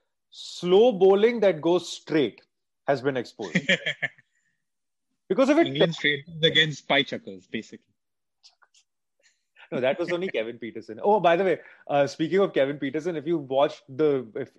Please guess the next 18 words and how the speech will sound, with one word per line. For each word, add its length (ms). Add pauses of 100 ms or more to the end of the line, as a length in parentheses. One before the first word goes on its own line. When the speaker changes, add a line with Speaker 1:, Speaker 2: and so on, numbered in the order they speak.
Speaker 1:
anybody 440
is 200 (400)
even 240
remotely 420
interested 360
in 180
Legends 320
cricket, 300
there's 160
something 240
called 160
the 100
Road 340
Safety 340
World 280
Series 300
that's 180
on. 80